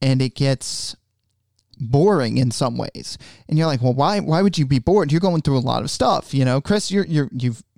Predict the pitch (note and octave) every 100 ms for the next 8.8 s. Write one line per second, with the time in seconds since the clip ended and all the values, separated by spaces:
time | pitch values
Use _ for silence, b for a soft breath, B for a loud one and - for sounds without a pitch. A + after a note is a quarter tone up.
0 | - A#2+ B2 C#3 D3+ E3 F#3 G3+ C#3+ -
1 | D3 C3+ C3 C#3 C#3 C3+ B B B B
2 | C3 C3 C3 - C3 B2 B2+ C3+ D3+ C#3+
3 | D#3 C#3+ D#3+ C#3 - E3+ F3+ F#3 F#3+ G#3
4 | - E3 C#3+ - C3 B2 C3 A#2+ C#3+ F3
5 | E3+ D3+ C#3+ - - A#3+ D#3 - B B
6 | B _ F#3 F#3 F#3 F#3 E3+ B B B
7 | _ - F#3 F3+ E3 - _ _ _ _
8 | _ - F#3 - F3+ - F#3+ F#3+